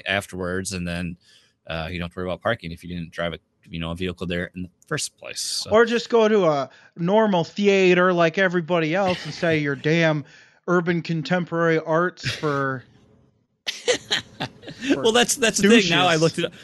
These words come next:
Speaker 1: now I looked it up, and it's playing at the theater in the mall that's five minutes from my house. And it's like, what the
Speaker 2: Yeah.
Speaker 1: hell?
Speaker 2: I
Speaker 1: You
Speaker 2: was
Speaker 1: know,
Speaker 2: wondering
Speaker 1: it's just
Speaker 2: about that because I remember you saying that. And when I was looking to go to a movie, I was like, "Oh, this is playing." But it's weird because, like, those,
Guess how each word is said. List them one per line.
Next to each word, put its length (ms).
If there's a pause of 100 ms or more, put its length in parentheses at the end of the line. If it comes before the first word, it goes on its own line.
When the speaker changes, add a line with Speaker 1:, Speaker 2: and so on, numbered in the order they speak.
(100)
Speaker 1:
now 140
I 80
looked 180
it 80
up, 200
and 100
it's 120
playing 300
at 100
the 80
theater 300
in 80
the 80
mall 260
that's 140
five 220
minutes 200
from 80
my 100
house. 280
And 80
it's 60
like, 180
what 120
the 80
Speaker 2:
Yeah. 240
Speaker 1:
hell? 80 (320)
Speaker 2:
I 60
Speaker 1:
You 60
Speaker 2:
was 100
Speaker 1:
know, 60
Speaker 2:
wondering 260
Speaker 1:
it's 80
just 0
Speaker 2:
about 180
that 320
because 260
I 20
remember 260
you 100
saying 340
that. 280
And 340
when 140
I 80
was 240
looking 380
to 140
go 180
to 100
a 40
movie, 320
I 60
was 180
like, 260
"Oh, 340
this 180
is 100
playing." 440 (320)
But 80
it's 180
weird 320
because, 380 (260)
like, 340
those, 360